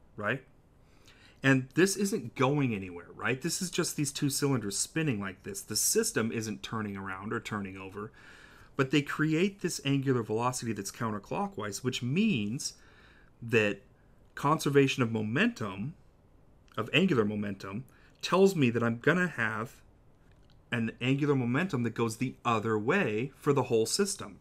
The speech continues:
right? Because this spin gives the whole system this angular momentum, then I'm gonna have to have another angular momentum that goes the other way because of conservation of angular momentum,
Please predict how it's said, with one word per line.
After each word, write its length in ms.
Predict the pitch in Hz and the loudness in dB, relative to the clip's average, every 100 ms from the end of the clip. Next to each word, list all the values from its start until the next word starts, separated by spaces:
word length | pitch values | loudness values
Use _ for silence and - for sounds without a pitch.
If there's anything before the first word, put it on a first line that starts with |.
| - | -2
right? 180 | 120 | 0
Because 280 | 139 135 107 - | 0 0 0 4
this 240 | 185 196 | 4 6
spin 340 | - 139 117 113 | 4 2 2 2
gives 200 | 117 110 | 0 0
the 100 | 107 | -2
whole 200 | 120 117 | 0 -2
system 460 | - 113 110 104 101 | -2 -2 -2 -4 -2
this 280 | 170 - 104 | -2 -2 -6
angular 320 | 98 98 98 | -8 -8 -8
momentum, 600 | 95 95 98 95 95 131 - _ _ - - - - - - - | -8 -10 -10 -12 -14 -14 -16 _ _ -20 -20 -20 -20 -20 -14 2
then 100 | 135 | 6
I'm 80 | 139 | 8
gonna 160 | 139 | 6
have 180 | 139 139 | 4 2
to 80 | 135 | 0
have 220 | 127 147 | 2 2
another 460 | 131 113 139 202 185 | 2 0 0 2 2
angular 320 | 113 110 107 | 0 -2 -4
momentum 440 | 107 107 104 110 107 | -4 -4 -6 -4 -4
that 100 | 98 | 0
goes 220 | 110 104 | -2 0
the 120 | 113 | -4
other 180 | 104 104 | -4 -4
way 560 | 101 180 139 101 101 - _ - _ _ _ _ - _ - - | -2 0 0 -4 -10 -14 _ -20 _ _ _ _ -20 _ -14 -6
because 460 | 117 - 175 147 | -4 0 2 2
of 120 | 123 | -2
conservation 680 | - 107 101 101 104 101 - | -2 -4 -4 -6 -6 -6 -8
of 80 | 104 | -8
angular 260 | 104 110 | -8 -8
momentum, 480 | 117 131 170 - - | -8 -8 -8 -12 -20